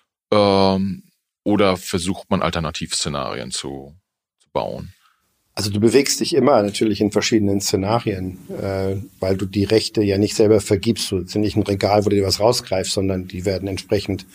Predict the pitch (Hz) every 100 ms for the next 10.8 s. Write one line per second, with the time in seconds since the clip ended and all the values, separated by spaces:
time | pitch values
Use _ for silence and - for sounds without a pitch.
0 | - _ _ _ _ 110 101 98 98 -
1 | - 107 107 - 107 101 104 101 104 98
2 | 107 - 98 107 107 101 98 98 117 104
3 | 120 - 113 98 110 - 98 107 107 -
4 | 101 95 - 120 101 - 107 131 98 82
5 | - - - _ _ - - 135 143 139
6 | 139 135 127 113 135 139 123 127 139 127
7 | 120 113 123 117 120 123 107 110 120 120
8 | 110 107 107 110 104 98 _ 104 107 95
9 | 113 107 107 120 104 - 117 107 107 113
10 | 104 101 98 - 110 - 104 98